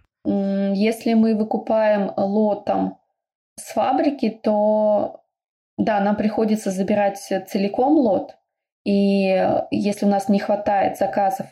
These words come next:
до полного лота, то мы смотрим, ну, насколько вообще большой заказ. И бывают такие ситуации, что заказ совсем маленький, и мы отказываемся от лота полностью,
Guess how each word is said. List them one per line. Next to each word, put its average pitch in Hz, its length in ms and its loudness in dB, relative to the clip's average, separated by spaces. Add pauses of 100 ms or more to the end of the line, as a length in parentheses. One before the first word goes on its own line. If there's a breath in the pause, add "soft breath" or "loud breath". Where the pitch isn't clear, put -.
(140)
до 196 100 -2
полного 180 440 -2
лота, 208 600 0 (540)
то 202 120 2
мы 202 140 2
смотрим, 233 720 2
ну, 226 180 4
насколько 214 440 0
вообще 214 280 0
большой 190 340 0
заказ. - 440 -4
И - 160 -4
бывают 202 520 -2
такие 196 360 -2
ситуации, 196 540 -2
что 185 280 -2
заказ 190 360 -2
совсем 185 340 -4
маленький, 247 480 0
и 190 40 0
мы 190 120 2
отказываемся 190 800 -2
от - 120 -6
лота 185 280 0
полностью, 202 800 0